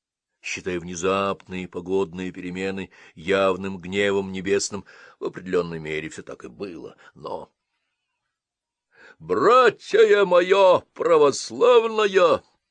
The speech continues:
Густо и значимо вознёсся проникновенный голос нашего Митяя.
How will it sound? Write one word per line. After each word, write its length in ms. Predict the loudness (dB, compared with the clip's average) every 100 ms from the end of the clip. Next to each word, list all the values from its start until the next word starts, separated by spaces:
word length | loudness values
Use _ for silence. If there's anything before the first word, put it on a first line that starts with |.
| _ _ _ _
Густо 680 | _ -6 -4 -6 -8 -10 -12
и 80 | -12
значимо 600 | -8 -4 -4 -4 -10 -8
вознёсся 640 | -8 -10 -8 -8 -8 -16
проникновенный 640 | -18 -18 -8 -2 -2 -2
голос 360 | -2 -2 -2 -8
нашего 340 | -12 -12 -14
Митяя. 420 | -18 -16 -8 -8